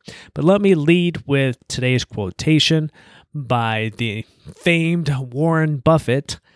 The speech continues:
He said, "The difference between successful people and really successful people is that really successful people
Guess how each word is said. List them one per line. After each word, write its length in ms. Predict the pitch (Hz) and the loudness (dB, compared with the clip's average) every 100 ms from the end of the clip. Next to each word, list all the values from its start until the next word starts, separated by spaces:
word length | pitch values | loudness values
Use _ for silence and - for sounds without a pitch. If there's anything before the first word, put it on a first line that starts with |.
| _ - _ _ _ _ _ | _ -20 _ _ _ _ _
He 200 | - 233 | 0 0
said, 460 | 196 117 104 104 135 _ _ _ _ _ | 2 0 -2 -4 -10 _ _ _ _ _
"The 100 | 127 | -12
difference 560 | 120 - 196 - 214 - | -4 2 2 2 -4 -4
between 680 | - 147 - 185 156 127 131 | -6 -4 -4 -2 -2 -2 -6
successful 800 | - 127 - 160 170 - - 160 | -6 -6 -4 2 2 0 -6 -6
people 680 | - 156 131 104 92 131 - _ _ _ - | -4 -4 -2 -4 -6 -10 -14 _ _ _ 2
and 420 | 165 151 110 104 | 2 2 -2 -2
really 360 | 127 214 208 160 | 2 4 4 0
successful 720 | - 107 - 113 - 101 95 | -2 -6 -4 -4 -6 -12 -8
people 540 | - 92 104 107 147 _ _ _ _ _ _ _ | -6 -6 -6 -6 -8 _ _ _ _ _ _ _
is 260 | 156 170 - | 2 2 4
that 280 | 156 139 107 | 2 2 0
really 520 | 104 104 170 262 175 | -6 2 2 4 0
successful 720 | - 117 - 127 110 - 104 | 0 -6 -4 -4 -4 -8 -10
people 580 | - 110 107 120 160 | -8 -8 -6 -2 -2